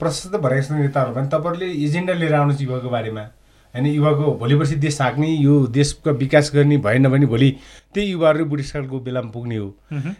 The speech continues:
Speaker 1: त्यस कारणले गर्दा जति पनि ऊर्जाहरू छन् युवाहरूको, स्वदेशमा लगानी गरौँ।
Speaker 2: मह्म।
Speaker 1: स्वदेश नै, यो देश नै निर्माण गरौँ। हाम्रो जति पनि युवा शक्तिहरू छन्, विदेश गएर हाम्रो श्रम खर्च नगरौँ।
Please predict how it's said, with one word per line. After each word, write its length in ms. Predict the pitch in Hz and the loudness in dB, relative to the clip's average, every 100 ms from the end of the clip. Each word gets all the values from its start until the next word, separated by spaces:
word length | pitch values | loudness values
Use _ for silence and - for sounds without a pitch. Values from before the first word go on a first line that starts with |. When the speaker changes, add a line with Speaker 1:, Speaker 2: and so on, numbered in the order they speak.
| - | -4
Speaker 1:
त्यस 180 | 185 - | -2 2
कारणले 240 | 180 156 | 2 2
गर्दा 280 | 147 139 156 | 2 0 -2
जति 260 | 123 147 175 | -2 -2 0
पनि 180 | 214 | -2
ऊर्जाहरू 720 | 202 175 151 165 151 127 110 135 | -2 -2 0 2 4 2 2 -2
छन् 320 | - 147 151 | -2 -2 -2
युवाहरूको, 640 | 143 135 139 120 120 143 139 | -2 2 4 2 0 -4 -4
स्वदेशमा 440 | - 160 156 170 | -4 -4 -2 0
लगानी 320 | 135 135 135 | 2 2 2
गरौँ। 260 | 127 127 117 - _ _ _ 147 | 2 0 -2 -10 _ _ _ -10
Speaker 2:
मह्म। 120 | 139 | -8
Speaker 1:
स्वदेश 440 | 185 165 156 - | -4 -2 -2 -2
नै, 80 | 180 | 0
यो 200 | 156 170 | 4 4
देश 200 | 165 160 | 4 0
नै 280 | 175 107 98 | -4 -4 -6
निर्माण 400 | 104 135 156 151 | -4 0 2 4
गरौँ। 280 | 139 139 131 - _ _ - | 2 0 -4 -10 _ _ -4
हाम्रो 220 | 135 190 | 0 0
जति 240 | 160 170 | 0 -2
पनि 200 | 190 208 | -2 -2
युवा 140 | 196 175 | -2 -4
शक्तिहरू 400 | - 165 165 165 | -4 -6 -6 -6
छन्, 240 | 196 208 | -6 -6
विदेश 280 | 139 175 165 | -4 -4 -2
गएर 160 | 170 | 0
हाम्रो 260 | 165 131 160 | 0 0 -4
श्रम 240 | 147 170 | -4 -6
खर्च 260 | 151 143 131 | -4 -4 -2
नगरौँ। 480 | 143 123 113 90 | -2 -2 -4 -8